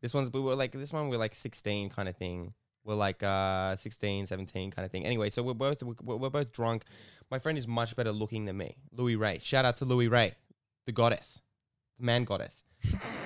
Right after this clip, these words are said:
Speaker 1: Uh,
Speaker 2: So it's a man. Louis Ray is a man.
Speaker 1: Yeah, Louis Ray's a man, but, uh, he's got a beautiful face, and
Speaker 2: Yeah.
Speaker 1: girls love him. Um, and so I was, but we're really good friends. We're hanging out, and I was the ugly friend kind of thing. And, uh, he's, he's, he's sort of making out with this girl, and her friend's with me,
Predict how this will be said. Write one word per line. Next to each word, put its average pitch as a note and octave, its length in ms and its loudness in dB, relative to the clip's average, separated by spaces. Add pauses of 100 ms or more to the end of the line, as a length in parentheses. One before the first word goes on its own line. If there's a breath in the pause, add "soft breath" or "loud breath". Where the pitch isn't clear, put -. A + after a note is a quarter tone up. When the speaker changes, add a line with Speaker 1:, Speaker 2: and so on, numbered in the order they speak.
(520 loud breath)
Speaker 1:
Uh, G#2+ 220 4
Speaker 2:
So G3 40 6
it's F#3 100 2
a F#3 40 -2
man. D#3+ 360 0
Louis E3 200 2
Ray C#3+ 240 2
is B2 100 -8
a B2 40 -10
man. A2+ 340 -10
Speaker 1:
Yeah, A#2+ 140 6
Louis C3+ 200 4
Ray's C3 220 4
a - 20 4
man, A2+ 300 6
but, - 260 0
uh, G#2 240 8
he's A2+ 100 0
got A#2 120 4
a - 20 6
beautiful G2+ 300 4
face, - 340 -6
and A2 180 4
Speaker 2:
Yeah. G#2+ 40 -6
Speaker 1:
girls A#2 200 6
love G#2 160 4
him. G2 160 0 (500 loud breath)
Um, G2 500 4
and G#2 220 2
so G#2+ 180 -2
I C3+ 100 2
was, C#3 140 0
but A#2+ 200 0
we're B2 100 -2
really B2 260 2
good A2 100 -2
friends. A#2 160 0
We're A2 100 2
hanging A2 220 2
out, G#2+ 220 2
and A2 100 0
I A2+ 60 2
was A2+ 120 0
the A2 120 2
ugly G#2+ 220 2
friend G#2 280 0
kind G#2+ 220 -2
of F#2+ 80 -6
thing. G2 280 -4
And, G2 320 -2
uh, F#2 480 0
he's, B2+ 300 -2
he's, D3+ 220 -4
he's D#3+ 160 -2
sort F3 100 0
of E3 60 0
making B2 240 0
out A2 100 2
with G#2+ 100 0
this G#2 120 -6
girl, A2 340 2
and A2 120 -2
her B2 140 0
friend's C3+ 300 0
with G#2 140 -2
me, A2 400 2